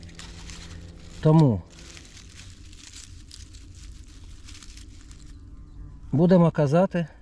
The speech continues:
зморшки з групи їстівного.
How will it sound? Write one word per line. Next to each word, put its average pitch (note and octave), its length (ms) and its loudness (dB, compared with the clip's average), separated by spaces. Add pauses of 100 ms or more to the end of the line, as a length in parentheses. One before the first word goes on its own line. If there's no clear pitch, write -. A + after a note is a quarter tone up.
(160)
зморшки D3+ 600 2 (580)
з A2+ 140 -4
групи C3+ 480 0 (3500)
їстівного. G#2+ 680 0